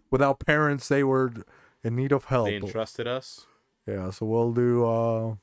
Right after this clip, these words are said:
Speaker 1: well, you tell me. I'll read you a couple.
Speaker 2: Okay.
Speaker 1: We have National Butterscotch Brownie, National Home Front Heroes Day,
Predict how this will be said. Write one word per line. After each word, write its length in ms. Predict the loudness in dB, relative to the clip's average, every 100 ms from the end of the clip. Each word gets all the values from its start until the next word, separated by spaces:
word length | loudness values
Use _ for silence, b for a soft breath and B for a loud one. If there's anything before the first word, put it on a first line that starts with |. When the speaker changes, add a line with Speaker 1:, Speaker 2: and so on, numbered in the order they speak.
| _ _ _ _ 0
Speaker 1:
well, 220 | 2 4
you 80 | 2
tell 200 | 2 4
me. 80 | 4
I'll 80 |
read 200 | 4 4
you 80 | 2
a 40 | 4
couple. 460 | 4 2 2 0 -6 _ _ _ _ _
Speaker 2:
Okay. 260 | -16 -10 -12 -12 b b
Speaker 1:
We 160 | 0 2
have 160 | 2 4
National 400 | 2 4 4 4
Butterscotch 680 | 6 4 2 2 0 0 2
Brownie, 640 | 2 4 2 0 -4 -8 _ _ _ _ _ _ _ _
National 560 | 2 4 4 2 2 2
Home 300 | 4 2 2
Front 400 | -2 0 2 0
Heroes 640 | -2 2 4 4 2 -2
Day, 420 | 0 2 2 -2